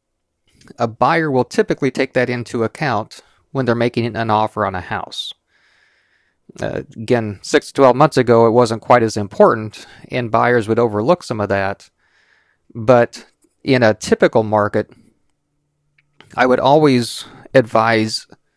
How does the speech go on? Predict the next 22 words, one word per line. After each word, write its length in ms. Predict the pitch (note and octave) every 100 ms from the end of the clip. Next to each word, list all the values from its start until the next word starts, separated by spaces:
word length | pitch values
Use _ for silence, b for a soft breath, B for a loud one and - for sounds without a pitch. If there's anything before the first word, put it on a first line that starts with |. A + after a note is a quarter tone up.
| _ _ _ _ _ _ _ -
homeowners, 640 | F#3+ D#3+ A#2+ A#2+ B2 A2+
if 80 | A#2+
they're 160 | A2
looking 480 | G#2 B2+ F3+ E3 C#3+
and 260 | A#2+ A2+ G#2
want 200 | D#3 F#3
to 100 | G#3+
sell, 480 | - A2 G#2+ G#2+ G#2+ _ _ _ _ _ _ _ _
that 120 | A#2
they 100 | A#2+
really 240 | A#2 E3+ G3
need 160 | D#3
to 80 | C#3
take 220 | D3+ C#3+
a 40 | A#2+
look 240 | C3+ B2+
to 100 | A2+
see 520 | - D3 C3+ C3+ C3+ B2+ _ _ _ _ _ _ _
how 220 | - C3+
their 300 | B2 A2 D3+
house 340 | F3 D3 C3+ -
compares 840 | D3+ B2 - D3+ C3+ G2+ G#2 -